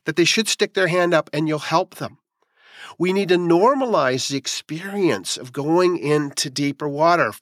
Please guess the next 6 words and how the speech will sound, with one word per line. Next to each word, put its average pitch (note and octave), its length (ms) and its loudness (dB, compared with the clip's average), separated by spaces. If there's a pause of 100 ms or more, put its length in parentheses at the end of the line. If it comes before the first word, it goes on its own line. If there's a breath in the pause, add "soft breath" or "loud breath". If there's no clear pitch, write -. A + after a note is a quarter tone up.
because F3+ 640 0
in G3+ 320 2
that F3+ 260 2
deeper E3+ 320 -2
water D#3+ 480 0 (100)
is F3+ 520 4